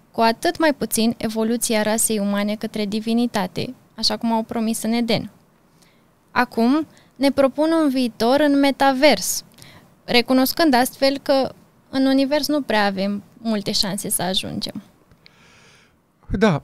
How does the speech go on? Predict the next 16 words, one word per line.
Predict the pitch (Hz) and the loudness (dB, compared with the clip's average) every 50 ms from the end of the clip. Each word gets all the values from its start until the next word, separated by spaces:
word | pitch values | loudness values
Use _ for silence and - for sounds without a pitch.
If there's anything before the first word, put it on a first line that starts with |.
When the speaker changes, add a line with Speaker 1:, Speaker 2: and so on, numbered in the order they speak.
| - _ | -6 _
Speaker 2:
fac | _ - - - 180 180 - | _ -4 0 0 0 2 0
tot | - 233 | -2 -4
ce | - 233 | -2 -2
se | 185 - 175 | 0 0 0
poate | 139 - 147 127 127 127 143 156 175 165 - - _ _ _ _ _ _ _ _ _ | 2 2 2 2 2 2 0 -2 -2 -4 -8 -14 _ _ _ _ _ _ _ _ _
să | - - - 160 | -8 -4 -4 -4
creeze | 135 - - 139 160 185 208 220 208 180 190 180 | -2 -2 0 0 2 2 2 0 0 2 2 4
o | 170 165 156 151 | 4 4 4 2
versiune | 131 143 151 131 123 - - - 180 190 185 175 170 151 135 - _ _ | 2 2 0 0 -2 -4 -4 -2 0 0 0 0 0 -2 -2 -6 _ _
cât | - - 214 - | -4 -4 -4 -2
mai | - 180 175 170 | -2 -2 0 0
apropiată | 156 139 135 156 143 - 165 151 160 170 - 156 | 0 -2 -2 -4 -4 -2 0 0 0 0 -2 -2
de | 131 151 | -2 0
realitate, | 147 139 139 135 127 120 120 110 - 147 131 127 127 - 151 147 165 180 202 196 _ _ _ _ _ _ _ _ _ _ _ _ _ _ _ _ _ | 0 2 2 0 0 0 -2 -4 -2 -2 0 0 0 0 2 2 2 2 0 -4 _ _ _ _ _ _ _ _ _ _ _ _ _ _ _ _ _
dar | - 165 160 180 180 | -2 2 2 2 4
virtuală. | 156 180 185 - - - 151 131 117 113 113 - | 4 2 2 2 2 2 2 2 2 0 -4 -10